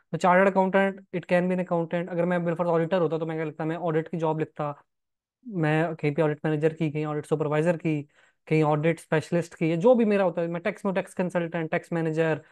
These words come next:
टैक्स स्पेशलिस्ट, टैक्स अकाउंटेंट, टैक्स एडवाइजर, इसी तरह, अ, जो,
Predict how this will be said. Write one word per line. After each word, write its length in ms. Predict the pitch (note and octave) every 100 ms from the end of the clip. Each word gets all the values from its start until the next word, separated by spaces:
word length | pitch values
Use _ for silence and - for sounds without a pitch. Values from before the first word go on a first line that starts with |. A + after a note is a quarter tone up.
| _ _
टैक्स 160 | F#3+ -
स्पेशलिस्ट, 600 | - F3 - E3 D#3+ -
टैक्स 220 | G3 -
अकाउंटेंट, 580 | E3 E3 D#3+ D#3 D#3 C#3+ - _ _ _ -
टैक्स 180 | F3+ -
एडवाइजर, 680 | E3+ D#3+ D#3+ D3+ D#3+ D3 C#3+ _ _ _ _ -
इसी 220 | - A#3
तरह, 220 | G#3 G3+
अ, 960 | E3+ - _ _ _ _ - - F3 E3
जो, 480 | D#3+ F3 E3 D#3+